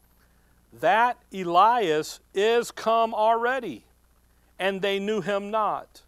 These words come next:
but have done unto him whatsoever they listed. Likewise shall also the Son of Man suffer of them.'"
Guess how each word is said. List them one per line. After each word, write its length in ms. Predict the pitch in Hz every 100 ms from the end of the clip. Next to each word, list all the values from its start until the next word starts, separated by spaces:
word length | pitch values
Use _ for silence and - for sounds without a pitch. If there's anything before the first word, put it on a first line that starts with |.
| _ _ _ _ _ _
but 160 | - 175
have 280 | 175 170 143
done 240 | 190 240
unto 240 | 233 185 156
him 600 | 165 170 175 175 175 - _
whatsoever 640 | 156 175 - 185 175 170 160
they 260 | 160 160
listed. 540 | 160 160 - - 104 92 _ _ _ _ _
Likewise 800 | - 147 208 262 - 185 165 175
shall 240 | - 170 160
also 480 | 185 226 - 208 190
the 100 | 160
Son 280 | - 202
of 160 | 190 160
Man 320 | 190 180 165
suffer 640 | - - 196 - 160 156 - _ _ _
of 220 | 160 165
them.'" 460 | 151 190 151 107